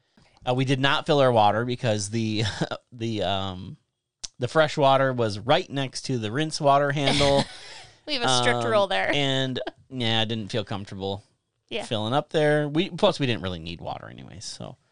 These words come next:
Speaker 2: And if you haven't heard that podcast, I think it's the one where you're like, "What is that podcast that we talk about that?" I can't remember which one it is, but we talk about it, where you shouldn't, you should not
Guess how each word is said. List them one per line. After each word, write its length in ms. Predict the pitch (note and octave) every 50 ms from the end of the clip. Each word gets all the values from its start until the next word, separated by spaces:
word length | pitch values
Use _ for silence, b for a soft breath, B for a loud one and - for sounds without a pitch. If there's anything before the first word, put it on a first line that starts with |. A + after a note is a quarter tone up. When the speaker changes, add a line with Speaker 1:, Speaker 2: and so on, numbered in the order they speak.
| b b b b -
Speaker 2:
And 80 | C#4
if 100 | D4 C#4+
you 80 | D4 C#4+ B3+
haven't 260 | D4+ D#4 D#4+ E4 D4
heard 220 | C#4 C#4 C4+ C4
that 200 | B3 A3+ A3+ A3
podcast, 560 | - A#3 A3 G#3+ - - A3+ G#3 G#3 G#3+ -
I 80 | - G#3
think 140 | A3 A3+ A#3+
it's 120 | B3 - -
the 120 | - A#3
one 280 | A3+ G#3 G3+ G3 G3 G3
where 180 | F#3+ F#3+ F#3+
you're 220 | F#3+ F#3 F#3 F3+ F3+
like, 220 | F3 E3 B2+ -
"What 120 | - A#3 C4
is 120 | C#4+ C4+
that 240 | - F#3+ E3+ - -
podcast 500 | - F3 F3+ - - - - G3 - -
that 100 | - -
we 80 | - -
talk 220 | - - F3+ -
about 220 | - - F#3 -
that?" 280 | - G3+ - - - - - _ _ _ _ _
I 40 | -
can't 200 | - E4+ E4 D4
remember 200 | D4 C#4+ C4+ C4+
which 120 | B3+ -
one 100 | C4 B3+
it 80 | B3+ B3
is, 220 | B3 A#3 F3 F#3+
but 100 | - G3
we 80 | - A#3
talk 240 | - - C#4 C4+ -
about 200 | A3 A3 G3 F#3
it, 140 | F#3 - B B B B B B B B B B
where 520 | _ A#3+ B3 B3 A#3+ A3+ A3 A3 G#3+ G#3 - -
you 640 | A#3 G#3+ A3 A3+ A#3 A#3 A#3 A3+ A3 A3 G#3+ G#3+ - -
shouldn't, 540 | - - - - - A3 G#3 G#3 G3+ F#3 - _ _ _ _ _ _
you 140 | A3 G#3+ G#3
should 200 | - - G#3 G3
not 440 | F#3 E3+ D#3 D#3 - - - -